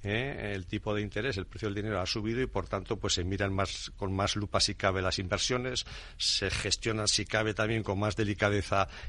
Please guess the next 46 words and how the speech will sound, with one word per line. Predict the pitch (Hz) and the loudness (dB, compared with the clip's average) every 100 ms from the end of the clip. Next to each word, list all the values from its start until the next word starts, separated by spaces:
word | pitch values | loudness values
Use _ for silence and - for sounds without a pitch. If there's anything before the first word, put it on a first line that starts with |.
| - | -4
el | 104 98 | -2 0
día | 107 104 | 4 4
a | 101 | 4
día | 101 101 | 4 4
de | 98 | 2
las | 98 | 2
empresas | 101 92 127 - 123 139 - | 0 -2 -2 0 -2 -4 -6
y | 104 104 | -4 -4
nuestra | 98 92 - 95 78 | -2 -4 -2 -2 -2
gente, | 120 120 92 | -4 -4 -8
que | - | -4
son | 104 | -4
gestores | - 92 - 98 98 - | -2 -4 -4 -2 -2 -2
profesionales, | - - 98 101 110 110 131 - - - - | -6 -4 -4 0 0 0 -4 -10 -14 -16 -6
no | 95 | -2
olvidemos | 90 92 95 98 | 0 0 0 -2
que, | - 87 | -4 -4
que | - 92 | -2 -2
es, | - - - - - - | -2 -4 -8 -6 -6 -4
eh, | 95 92 85 - | -2 0 0 -2
lo | - 104 98 98 | -4 -2 -2 -2
que | - 95 101 101 | -2 -2 -2 -4
están | 95 107 98 | -2 0 -2
haciendo, | - 123 110 82 | 0 -2 -2 -2
se | 98 | -2
remangan, | 90 95 123 107 90 92 90 | 0 0 2 2 0 0 0
eh, | 90 90 90 | 0 0 0
intervienen | 90 95 92 104 104 | -2 -2 0 0 2
en | 98 | 0
los | 92 | 0
presupuestos, | - 95 101 90 120 - 92 87 | 0 0 0 0 0 0 -2 0
en | 87 | 0
el | 85 | 0
día | 90 95 | 2 2
a | |
día | 95 98 | 4 2
de | 92 | 4
las | 90 - | 2 2
empresas, | 87 82 82 92 82 - - - - | 0 -2 0 -2 -2 -2 -4 -6 -2
las | 87 | 0
internacionalizan, | 87 87 87 85 92 90 117 - 101 92 | 0 0 0 0 0 0 0 0 -2 -2
aumentan | 92 98 101 95 | -2 -2 0 2
la | |
cartera | 92 90 107 | 2 0 0
de | 98 | 0
productos, | - 95 123 - 90 80 | 0 -2 -2 -4 -6 -6